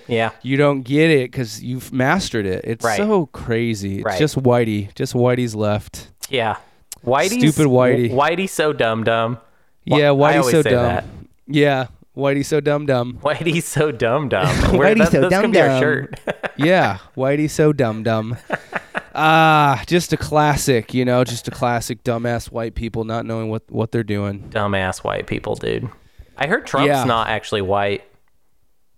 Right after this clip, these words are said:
Speaker 2: No, he's, he's of the sun.
Speaker 1: Oh, yeah,
Speaker 2: You know?
Speaker 1: yeah. He's a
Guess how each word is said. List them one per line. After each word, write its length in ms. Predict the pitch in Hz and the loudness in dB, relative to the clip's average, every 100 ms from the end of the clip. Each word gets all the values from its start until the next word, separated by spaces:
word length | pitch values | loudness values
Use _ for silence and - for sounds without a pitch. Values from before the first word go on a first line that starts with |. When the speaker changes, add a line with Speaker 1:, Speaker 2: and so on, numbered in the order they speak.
| _ 151 | _ -2
Speaker 2:
No, 260 | 156 135 | 2 4
he's, 500 | 110 107 104 98 - | 2 0 -2 -4 -10
he's 400 | 113 123 120 104 - 135 | -4 -2 -2 -6 -2 2
of 260 | 139 131 | 2 0
the 80 | 117 | -4
sun. 520 | - 135 120 92 - - - _ - | -4 -2 -2 -2 -8 -16 -20 _ -4
Speaker 1:
Oh, 160 | 123 | -2
yeah, 160 | 120 117 | 0 0
Speaker 2:
You 60 | 104 | 0
know? 60 | 95 | -2
Speaker 1:
yeah. 180 | 80 - _ _ _ _ | -4 -8 _ _ _ _
He's 200 | 113 | -6
a 60 | 104 | -6